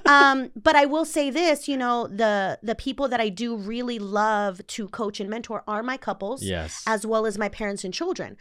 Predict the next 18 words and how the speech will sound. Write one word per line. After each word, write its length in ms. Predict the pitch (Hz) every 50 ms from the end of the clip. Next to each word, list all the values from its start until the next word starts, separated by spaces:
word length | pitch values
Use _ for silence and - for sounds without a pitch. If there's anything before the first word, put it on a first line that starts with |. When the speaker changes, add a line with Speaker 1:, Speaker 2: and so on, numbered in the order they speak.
| - - - -
Speaker 1:
But 100 | - 254
let's 160 | 254 262 254
talk 200 | - 262 262 220
about 180 | 247 208 220 -
the 60 | 214
couples 400 | 202 - 330 381 - 285 240 -
because, 320 | - 262 - - 285 208
yes, 480 | 226 269 359 440 392 - - - - - - - - - - _ -
generally 540 | 175 160 220 285 311 381 453 440 440 466
speaking, 540 | 440 - - - 403 415 370 - - 254 233
in 100 | 226 226
all 260 | 233 254 277 320 370
of 80 | 440 466
the 100 | 440 466 480
couples 480 | - - 381 381 381 381 359 370 - - -
I 180 | - 262 269 311
have 260 | 339 330 359 339 294 -
coached, 500 | - 415 381 262 240 233 - - -